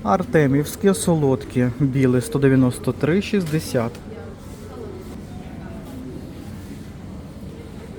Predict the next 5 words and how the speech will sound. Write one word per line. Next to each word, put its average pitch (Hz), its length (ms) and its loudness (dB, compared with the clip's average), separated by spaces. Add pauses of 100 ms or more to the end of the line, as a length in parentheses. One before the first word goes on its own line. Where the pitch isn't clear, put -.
(840)
Біле 147 360 2
напівсолодке, 139 840 0
сто 185 240 0
одинадцять 131 560 2
п'ятдесят. 131 680 -2